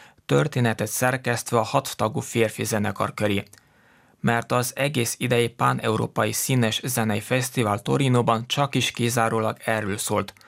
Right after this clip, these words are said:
Ukrajnáról, a háborúról, a békéről, a szolidaritásról, a segítségről és végül az ukrán győzelemről.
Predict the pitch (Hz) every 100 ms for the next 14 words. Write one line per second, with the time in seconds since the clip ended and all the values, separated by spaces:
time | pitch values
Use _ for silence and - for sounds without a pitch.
0 | - _ _ - - 127 120 117 113 110
1 | - _ - - 123 127 123 117 117 110
2 | 107 - _ 113 113 131 127 123 113 110
3 | - - - _ 127 - 147 127 117 113
4 | 113 110 - 120 107 - - - - 104
5 | - 151 147 123 - 123 123 117 87 -
6 | 117 - 117 127 127 131 123 127 135 120
7 | 104 101 107 110 98 87 85 95 85